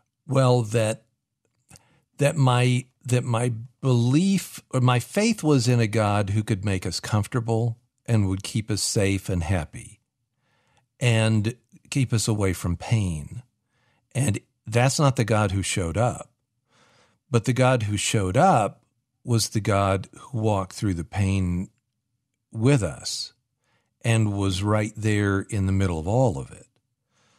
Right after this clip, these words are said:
So if the goal is to, uh, get away from pain in my life, then, uh, you know, he did a lousy job. If the goal is to draw me closer to himself and to show himself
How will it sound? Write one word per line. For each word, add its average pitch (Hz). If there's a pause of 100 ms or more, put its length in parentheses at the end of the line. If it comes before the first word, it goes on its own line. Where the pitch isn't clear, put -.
(100)
So 113 (400)
if 120
the 123
goal 156
is 127
to, 113 (200)
uh, 104
get 127
away 123
from 110
pain 135
in 147
my 135
life, 127
then, 110 (440)
uh, 98 (320)
you 127
know, 90
he 104
did 127
a 107
lousy 101
job. 123 (840)
If 131
the 127
goal 156
is 135
to 110
draw 110
me 104
closer 120
to -
himself 107
and 113
to 92
show 135
himself 104